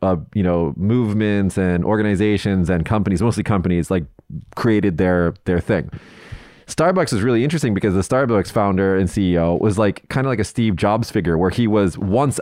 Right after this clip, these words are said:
ousted and Starbucks started going in the wrong direction. And then he was brought back to lead it again.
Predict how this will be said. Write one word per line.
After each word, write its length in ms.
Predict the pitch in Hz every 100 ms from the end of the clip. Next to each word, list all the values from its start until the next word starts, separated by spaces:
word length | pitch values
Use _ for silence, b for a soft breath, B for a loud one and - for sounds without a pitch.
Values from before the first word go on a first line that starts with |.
| -
ousted 600 | 120 135 - 92 76 80 b b b b b
and 120 | 120
Starbucks 340 | 120 147 139 127
started 180 | 135 113
going 160 | 117
in 60 | 107
the 60 |
wrong 500 | 92 82 110 123 127
direction. 600 | 113 98 117 123 90 76 - - _ _ _ -
And 120 | 123
then 60 |
he 80 | 123
was 120 | 123
brought 300 | 87 117 101
back 440 | - 101 87 - - _ _ _ _ - -
to 80 |
lead 180 | 113 110
it 120 | 101
again. 340 | 90 90 85